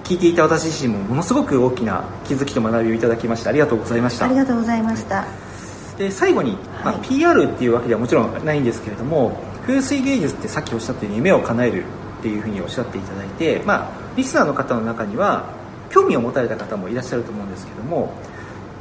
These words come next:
Speaker 1: もう少し詳しく知りたい、聞きたいっていう方いらした場合、まあ、あれですね、本田さん東京の方なんで、
Speaker 2: はい。
Speaker 1: なかなかちょっと直接お会いするのがすぐには難しいと思うんですけども、どんな感じでこうコンタクト取ればいいとかありますか？
Speaker 2: えーと、例えば、あの、Instagramで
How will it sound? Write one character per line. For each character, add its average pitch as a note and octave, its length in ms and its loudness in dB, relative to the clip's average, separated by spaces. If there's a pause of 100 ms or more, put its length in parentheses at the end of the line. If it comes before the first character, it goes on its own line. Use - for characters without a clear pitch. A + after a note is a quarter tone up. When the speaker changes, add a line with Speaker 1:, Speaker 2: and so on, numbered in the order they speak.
(320)
Speaker 1:
も B3 100 0
う - 80 -6
少 - 140 0
し - 80 -4 (100)
詳 E4+ 220 4
し E4+ 80 0
く - 140 4
知 - 160 -2
り F3+ 80 0
た G#3+ 100 6
い、 C#3+ 80 6
聞 - 140 -6
き - 80 -12
た B3 80 4
い B3+ 60 4
っ - 20 -2
て - 160 -6
い - 20 2
う - 40 -4
方 A2 600 0
い C#3 60 -6
ら C#3+ 80 0
し - 100 -8
た A#2 80 -2
場 G#2 120 -2
合、 F#2+ 140 -6 (680)
ま - 80 -4
あ、 - 40 -8
あ - 40 -2
れ G#3+ 60 4
で A3+ 60 0
す - 40 -6
ね、 B2+ 60 0
本 G#3+ 120 0
田 A3 60 -2
さ G#3+ 100 -2
ん G3 60 0
東 F#3+ 180 -2
京 F3+ 80 2
の F3 80 0
方 F3 120 4
な D3+ 180 4
ん B2 100 2
で、 C3+ 300 4
Speaker 2:
は A#3 180 -4
い。 A3 140 -4
Speaker 1:
な F#3+ 80 2
か G#3 80 4
な G#3 80 4
か G#3 100 2
ち G#3+ 80 -2
ょ G#3 40 -2
っ - 20 -6
と C#3+ 60 0
直 C3+ 200 -4
接 D#3+ 240 -4
お D#3 80 6
会 D#3 60 6
い D3+ 40 0
す E3+ 120 -2
る D#3+ 80 0
の C#3 80 -2
が A2+ 80 -2
す C#4+ 120 0
ぐ A#3+ 100 6
に C3 100 4
は G#2+ 60 2
難 A2 120 -2 (160)
し - 100 -6
い A2 40 -10
と - 80 -6
思 G#2+ 100 -6
う G2+ 40 -8
ん - 20 -8
で F2+ 80 -10
す - 80 -12
け G2+ 80 -10
ど A2+ 100 -6
も、 B2 180 -4 (120)
ど A3 120 4
ん D4+ 40 2
な E4 80 4
感 D4 240 0
じ C#4 60 -2
で C#4+ 80 -2
こ A#3 320 2
う - 20 -6
コ B3 80 2
ン G#3+ 80 2
タ A#2 80 2
ク G#2 80 -8
ト A2 80 -4
取 A#2 140 -4
れ G#2+ 60 -2
ば G2+ 80 -2
い G2+ 60 -4
い G2 40 -8
と F#2+ 100 -8
か F2+ 100 -10
あ F#2 40 -10
り G2 60 -8
ま A#2 120 -8
す - 100 -12
か？ G#2+ 120 -12 (360)
Speaker 2:
え G3+ 240 -6
ー F#3+ 220 -2
と、 - 40 -8
例 F4 120 2
え E4 40 2
ば、 G3 140 4
あ F3 60 0
の、 E3+ 140 -6
Instagram B3 640 2
で A3+ 80 2